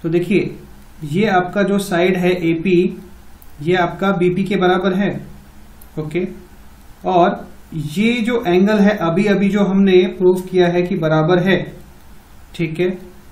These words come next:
ये इसके बराबर है। इसके बाद जो पीसी side है, आप यहाँ पर देखें, जो पीसी side है, ये आपकी common है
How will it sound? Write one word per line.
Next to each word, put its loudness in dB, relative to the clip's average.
ये 2
इसके -2
बराबर 0
है। -2
इसके -2
बाद 2
जो 0
पीसी 2
side 4
है, 4
आप -2
यहाँ 0
पर -2
देखें, 0
जो -2
पीसी 0
side 2
है, 0
ये 2
आपकी 2
common 2
है 4